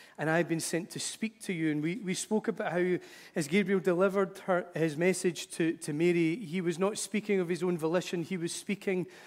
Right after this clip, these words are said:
a word that came straight from the throne of God. It was a word of God to Mary. It was a word that was intended to change the culture of her soul. It was intended to change her very life direction. And what we spoke about was how,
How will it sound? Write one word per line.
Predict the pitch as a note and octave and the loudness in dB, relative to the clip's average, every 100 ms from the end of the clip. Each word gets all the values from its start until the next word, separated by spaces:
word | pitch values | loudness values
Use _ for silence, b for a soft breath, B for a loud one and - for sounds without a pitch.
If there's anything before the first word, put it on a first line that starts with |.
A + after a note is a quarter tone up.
| B B | B B
a | D#3+ | 2
word | E3+ F#3 D3 | 4 4 2
that | G3 | -6
came | - G3 F3+ | -2 -2 -2
straight | E3 - G#3 G#3 | -4 -6 -2 -4
from | - F3+ | -4 -4
the | D#3+ | -4
throne | D3+ - F3 | -4 -2 0
of | E3+ C#3 | 0 2
God. | E3+ D#3 | 2 4
It | E3+ | 0
was | E3+ D#3+ | -2 0
a | |
word | E3 F3 G3 G3 | 2 2 0 -2
of | D3+ | -4
God | D3+ D#3+ D3+ - | 2 2 2 -6
to | - G3+ | -6 -4
Mary. | F3+ E3+ E3 | 0 2 2
It | |
was | F#3 E3 | 0 0
a | |
word | E3 F#3+ F#3 D#3 B B B B | 4 4 2 -2 B B B B
that | F#3+ | 2
was | F3 | 2
intended | F#3 E3 G3+ G3+ F#3+ - | 0 2 2 2 0 -2
to | F#3 | -6
change | - G#3 F#3+ | 0 0 0
the | F3 | -2
culture | - G3+ A#3+ F3+ | 2 0 0 -4
of | F3 | 2
her | E3 | 2
soul. | - G3 F#3 F#3 | 2 0 2 2
It | F#3 | 0
was | F3 | -4
intended | E3+ D#3 G3 G3 F#3 F#3+ - B B - | -4 -2 0 0 2 0 -2 B B -10
to | E3+ | -6
change | - G#3 G3 - | 0 2 2 2
her | F#3 | 0
very | E3+ F#3 F3+ | 4 4 4
life | F3 F3+ F3+ - | 6 4 2 0
direction. | F3 E3 F3+ - - D#3 - _ _ B B B B | 2 2 0 -4 -8 -8 -12 _ _ B B B B
And | E3+ | 4
what | A3 | 4
we | G#3+ | 4
spoke | - - A#3+ A#3+ | 0 2 4 6
about | G#3 G3+ A3 | 6 4 4
was | F#3+ F#3 | 0 0
how, | - A3 G#3+ G#3 | 4 4 6 4